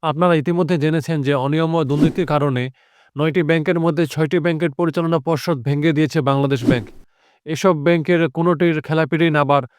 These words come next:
ছিয়াশি থেকে আটাশি শতাংশ পর্যন্ত পৌঁছে গিয়েছে। খাত সংশ্লিষ্টরা বলছেন, এসব ব্যাংক অনুমোদনের আগে বিরোধিতা করেন ব্যাংক খাতের বিশেষজ্ঞরা।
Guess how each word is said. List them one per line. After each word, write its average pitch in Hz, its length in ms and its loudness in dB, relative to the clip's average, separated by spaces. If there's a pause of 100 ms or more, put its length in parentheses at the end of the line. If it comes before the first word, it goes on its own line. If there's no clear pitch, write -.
(340)
ছিয়াশি 175 340 0
থেকে - 240 0
আটাশি 160 340 -2
শতাংশ 170 340 -2 (140)
পর্যন্ত 156 300 0 (120)
পৌঁছে 147 260 -2
গিয়েছে। 123 340 -2 (600)
খাত 156 240 0
সংশ্লিষ্টরা 170 520 0
বলছেন, 147 460 -2
এসব 143 360 -2
ব্যাংক 151 220 -4
অনুমোদনের 170 560 0
আগে 151 260 0
বিরোধিতা 156 500 -2
করেন 139 280 -2 (440)
ব্যাংক 143 260 0
খাতের 151 260 -2
বিশেষজ্ঞরা। 131 680 -2